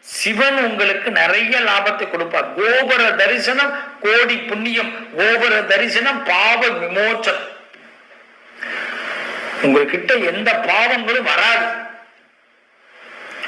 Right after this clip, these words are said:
இந்த ரெண்டாயிரத்தி இருபத்தி அஞ்சு மார்ச்சுக்கு பிறகு மகிழ்ச்சியான சம்பவங்கள் ஆரம்பம்.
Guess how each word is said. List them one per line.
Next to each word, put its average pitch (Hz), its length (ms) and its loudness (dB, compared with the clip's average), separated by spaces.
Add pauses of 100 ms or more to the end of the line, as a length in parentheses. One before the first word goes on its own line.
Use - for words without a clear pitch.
(320)
இந்த 143 140 4
ரெண்டாயிரத்தி 247 600 2
இருபத்தி 233 580 -2
அஞ்சு 233 300 -2
மார்ச்சுக்கு 226 760 0
பிறகு 254 320 2
மகிழ்ச்சியான 254 920 0
சம்பவங்கள் 220 560 -2
ஆரம்பம். 165 520 0